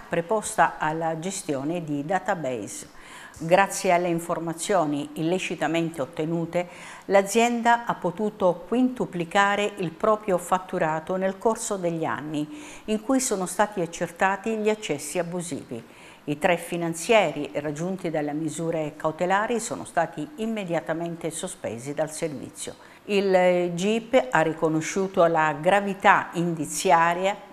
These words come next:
per i reati di corruzione e accesso abusivo al sistema informatico, disponendo nei confronti degli indagati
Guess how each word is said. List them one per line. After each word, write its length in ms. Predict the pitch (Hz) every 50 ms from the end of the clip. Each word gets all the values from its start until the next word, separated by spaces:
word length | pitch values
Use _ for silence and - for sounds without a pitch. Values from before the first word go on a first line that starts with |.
| - -
per 140 | - 175 170
i 80 | 175 175
reati 480 | 180 180 180 185 190 190 190 196 180
di 160 | 170 170 165 156 -
corruzione 760 | - 185 175 170 170 156 - - - 208 202 196 208 208 208
e 40 | 196
accesso 480 | 180 175 - - 220 214 214 - 202
abusivo 640 | 185 165 165 165 156 147 165 170 170 170 185 196 196 - - - - - - - -
al 160 | - 180 175
sistema 540 | - - 196 - - - 226 220 220 202 190
informatico, 960 | 190 185 180 - - 180 175 175 170 160 156 156 156 - 170 156 - 170 165
disponendo 800 | 160 165 196 190 - - 214 196 196 180 165 156 151 156 156 151
nei 160 | 151 156 156 147
confronti 560 | - 156 147 151 - 190 180 170 165 - 151
degli 240 | 131 127 127 131 139
indagati 640 | 139 143 156 165 170 180 180 180 190 185 - 220